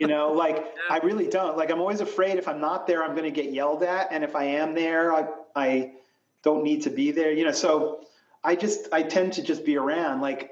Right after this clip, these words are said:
Speaker 1: I don't live in the city. I live about an hour north. So when we go into rehearsals, I ask the producers to get me an apartment,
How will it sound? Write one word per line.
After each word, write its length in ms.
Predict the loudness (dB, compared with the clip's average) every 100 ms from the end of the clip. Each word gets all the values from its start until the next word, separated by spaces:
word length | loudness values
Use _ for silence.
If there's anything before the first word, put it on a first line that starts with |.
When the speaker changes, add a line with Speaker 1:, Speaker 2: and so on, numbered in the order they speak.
| -4
Speaker 1:
I 120 | 0
don't 200 | 0 0
live 180 | 0 0
in 100 | -2
the 60 |
city. 380 | -2 2 4 4
I 80 | 2
live 140 | 0 0
about 360 | 0 0 0
an 100 | -2
hour 300 | -4 -2 0
north. 480 | 0 2 0 -2 -10 _ _ _ _
So 580 | 0 4 6 4 2 -4 -14 _ -2
when 140 | 0
we 80 | 2
go 200 | 2 2
into 180 | 2 2
rehearsals, 760 | 2 2 2 2 2 2 0 -6 -16 _ _ _
I 180 | -2 0
ask 260 | 2 0 -2
the 80 |
producers 560 | 0 2 2 2 0 0
to 100 | -2
get 200 | -2 0
me 80 | 0
an 60 | -2
apartment, 640 | 0 0 0 0 -4 -6